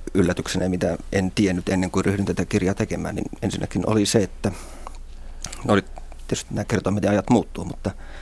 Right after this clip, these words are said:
en tiennyt, että Suomessa on niin vähän aikaa vasta juotu tuoretta maitoa.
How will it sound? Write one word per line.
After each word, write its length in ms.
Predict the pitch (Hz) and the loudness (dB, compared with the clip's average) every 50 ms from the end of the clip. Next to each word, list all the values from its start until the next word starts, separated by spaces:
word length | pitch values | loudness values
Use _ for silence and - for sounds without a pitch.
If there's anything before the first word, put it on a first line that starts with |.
| - - - - - - - - - - - - - - - | -14 -12 -12 -12 -12 -12 -12 -12 -12 -12 -12 -12 -10 2 6
en 180 | 127 143 143 | 8 8 8
tiennyt, 380 | 131 - 156 135 117 107 104 - | 8 8 8 8 8 6 4 4
että 280 | 110 - - - 185 - - | 0 0 2 2 2 2 2
Suomessa 520 | - - 131 117 110 - - - - 117 - - - - - - - - - - - - - - - - - - - - - - | 2 6 6 6 6 6 4 4 4 4 4 0 -4 -8 -12 -12 -12 -12 -12 -12 -12 -10 -10 -10 -10 -10 -10 -10 -10 -10 0 4
on 280 | 104 101 101 101 92 87 - - - - - - | 6 6 8 6 4 0 -4 -10 -12 -6 2 4
niin 260 | 110 117 110 101 87 | 6 8 8 6 6
vähän 240 | 87 90 104 107 101 | 4 2 4 4 4
aikaa 300 | 92 90 - - 85 69 | 4 2 0 -2 -2 -2
vasta 240 | 78 - - - 95 | -2 -4 -4 -2 0
juotu 340 | 92 92 87 82 - 80 - | 2 2 2 2 -2 -4 -2
tuoretta 440 | - 87 87 - - - - - 90 | 0 0 0 0 -2 -6 -4 -4 -4
maitoa. 500 | 78 62 - - - - - - - | -2 -4 -6 -8 -10 -12 -12 -12 -14